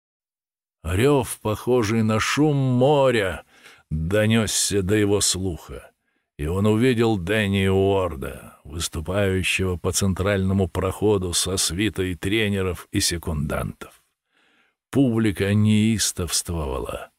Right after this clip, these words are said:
приветствуя героя и заведомого победителя. У всех на устах было его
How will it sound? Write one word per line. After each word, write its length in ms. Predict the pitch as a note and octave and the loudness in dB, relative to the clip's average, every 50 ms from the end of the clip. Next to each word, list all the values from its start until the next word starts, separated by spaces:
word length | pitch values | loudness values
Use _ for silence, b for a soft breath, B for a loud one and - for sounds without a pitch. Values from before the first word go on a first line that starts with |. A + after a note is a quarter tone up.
| _ _ | _ _
приветствуя 840 | _ G2 G2+ G2+ F2+ F2+ F#2+ F2 - - - - F2+ F#2 F#2 F2 F2 | _ 0 2 2 2 0 -2 -4 -4 -4 -4 -4 -4 -4 -2 -2 -4
героя 720 | D#2 C#2+ C#2+ C#2+ D2+ D#2 F#2+ G#2+ A2 F#2+ F#2 F2 E2 b b b b b b b b _ | -4 -4 -6 -6 -4 -2 0 0 0 0 0 -2 -4 b b b b b b b b _
и 100 | D#2 D#2+ | -4 -4
заведомого 1040 | D#2 D2 D2+ D#2 D#2 D#2 D2+ F2 A2+ A2+ F2+ E2+ F#2 F2 E2 D#2+ D#2+ D2+ C#2 - - _ _ | -4 -4 -4 -6 -6 -6 -2 0 0 0 0 0 -4 -6 -6 -6 -8 -8 -8 -10 -10 _ _
победителя. 1040 | - D#2+ D2 C#2 D2+ D2 C2+ C2+ B1+ - - - - A#1+ G#1 - - - - _ _ _ _ _ _ _ _ _ _ _ _ _ _ | -8 -6 -4 -4 -6 -6 -4 -6 -6 -6 -6 -6 -8 -8 -10 -10 -14 -20 -20 _ _ _ _ _ _ _ _ _ _ _ _ _ _
У 140 | - D2 F#2+ | -6 -4 -2
всех 540 | G2+ - - - - B2 D3+ D3 A#2+ - - | -2 0 0 0 0 0 0 0 -2 -2 -2
на 140 | G2+ G2+ G2+ | -2 -2 0
устах 560 | G2+ F#2+ - - - G#2 A2+ A#2 F2+ E2 - | 0 -2 -2 -2 -2 -2 0 0 -2 -2 -4
было 500 | D#2+ D#2 F2+ G#2+ A#2 A2 G2+ G2 G2 F#2 | -6 -2 2 2 4 4 4 2 2 0
его 600 | F2+ E2+ E2 F2+ G#2 G#2 F#2 G2+ A#2 A#2+ G2 - | -2 -4 -2 -2 0 0 2 2 2 2 2 0